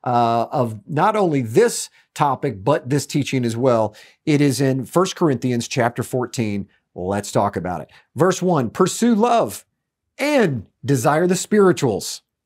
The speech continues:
the pneumaticas, the air-driven gifts, "but especially that you may prophesy." So prophecy is really important. You're gonna tell us why. "For he who speaks in a tongue does not speak to men, but to God, for no one understands him.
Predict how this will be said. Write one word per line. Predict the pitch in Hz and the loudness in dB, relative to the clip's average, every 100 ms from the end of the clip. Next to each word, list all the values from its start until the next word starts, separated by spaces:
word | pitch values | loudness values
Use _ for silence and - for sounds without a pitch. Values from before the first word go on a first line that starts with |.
| _ _ | _ _
the | 143 | 0
pneumaticas, | 139 147 170 135 - - - | 0 2 2 0 -6 -12 -6
the | 139 - | -6 -2
air-driven | 170 170 147 160 147 139 | 0 0 2 2 2 0
gifts, | 139 113 - - _ _ _ _ - | 0 0 -8 -14 _ _ _ _ -4
"but | 160 190 | 0 0
especially | 185 - 240 - 208 | -2 -2 0 0 2
that | 165 165 | 2 2
you | 160 | 0
may | 170 185 | 0 -2
prophesy." | - 214 208 165 - 113 73 | 0 0 0 -2 -4 -4 -4
So | - | -8
prophecy | 120 - 233 - - 240 | -2 0 0 -2 -4 -2
is | 175 | 0
really | 170 196 185 | 2 4 4
important. | 156 190 147 | 2 0 0
You're | 117 | 0
gonna | 139 | -2
tell | 131 131 | 0 0
us | 131 147 | 0 0
why. | 131 92 - - - - - _ | 0 0 -8 -20 -20 -20 -20 _
"For | 170 165 | 2 2
he | 135 220 269 | 2 4 4
who | 208 320 | 2 -2
speaks | - 202 202 202 | -2 -2 -2 0
in | 220 | -4
a | 185 | -4
tongue | - 233 123 95 _ _ _ _ 120 101 | -2 0 0 -6 _ _ _ _ -14 0
does | 165 208 240 180 | 2 4 0 -2
not | 196 208 202 208 | 0 2 2 0
speak | - 190 185 - | -2 0 -2 -2
to | 151 | -2
men, | 151 214 139 123 139 _ _ | 2 2 2 0 -6 _ _
but | 123 151 | -2 0
to | - | 2
God, | 151 175 208 95 - _ _ _ | 2 2 2 -2 -8 _ _ _
for | - 190 | 0 2
no | 175 202 | 2 2
one | 220 214 | 2 0
understands | 208 190 175 - 208 214 - | 0 -2 -2 -2 -2 -2 -4
him. | 101 - | -6 -8